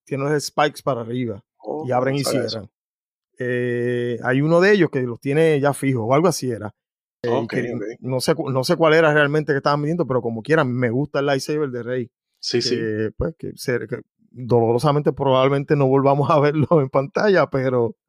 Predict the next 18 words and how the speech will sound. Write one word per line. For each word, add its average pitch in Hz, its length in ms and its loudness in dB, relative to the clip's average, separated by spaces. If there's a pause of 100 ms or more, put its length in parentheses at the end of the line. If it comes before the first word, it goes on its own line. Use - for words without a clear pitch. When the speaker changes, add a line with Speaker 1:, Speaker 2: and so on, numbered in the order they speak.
(160)
Speaker 2:
Sí, 202 500 -2 (280)
Speaker 1:
pues, 143 180 0
Speaker 2:
sí. 147 60 2
Speaker 1:
eh, 107 360 -8 (540)
yo, 165 240 -6
yo 160 160 4
soy 190 160 4
de 196 100 10
uno, 196 400 4
uno 175 220 2
de 180 60 6
los 160 120 6
que 151 400 4 (260)
estoy 170 280 0
a 170 80 4
favor 165 360 4
de 131 140 0
que, 120 220 -6